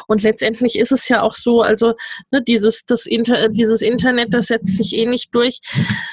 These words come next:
ist ja auch ein super Beispiel. Äh, mh, ich meine, die meisten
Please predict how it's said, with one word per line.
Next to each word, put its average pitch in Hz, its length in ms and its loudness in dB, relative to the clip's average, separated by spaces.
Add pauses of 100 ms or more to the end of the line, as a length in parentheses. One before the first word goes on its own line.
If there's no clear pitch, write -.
(240)
ist - 220 -4
ja 214 220 2
auch 214 80 -4
ein 226 160 2
super 220 340 0
Beispiel. 220 1160 0
Äh, 226 480 4 (880)
mh, 214 520 2 (1400)
ich 202 180 -6
meine, 226 480 2
die 214 920 -4
meisten 233 1160 2